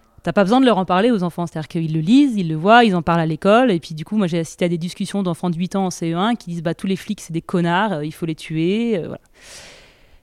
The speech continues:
Et donc, en fait, la distinction, tu disais, elle est entre, effectivement, autorité et justice, et puis entre institution et personne.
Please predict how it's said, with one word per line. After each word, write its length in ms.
Et 120
donc, 140
en 60
fait, 160
la 100
distinction, 540
tu 180
disais, 260
elle 160
est 60
entre, 300
effectivement, 480
autorité 460
et 40
justice, 760
et 100
puis 240
entre 320
institution 540
et 60
personne. 440